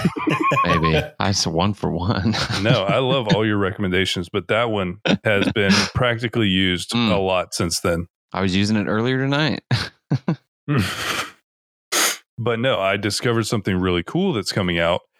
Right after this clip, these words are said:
Speaker 2: and it is a Netflix five-part docuseries hosted by former President Barack Obama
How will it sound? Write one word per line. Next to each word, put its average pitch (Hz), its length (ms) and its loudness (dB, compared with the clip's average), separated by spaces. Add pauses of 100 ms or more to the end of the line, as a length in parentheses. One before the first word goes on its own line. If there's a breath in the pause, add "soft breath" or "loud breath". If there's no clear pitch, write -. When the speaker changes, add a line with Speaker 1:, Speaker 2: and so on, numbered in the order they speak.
(580)
Speaker 2:
and 107 140 0
it 113 140 2
is 101 160 0
a 98 140 2
Netflix 127 800 0 (180)
five-part 120 680 -2
docuseries 90 960 0 (140)
hosted 123 520 -2
by 92 520 0 (400)
former 156 280 -2
President 95 540 -2
Barack 92 320 0
Obama 92 600 -2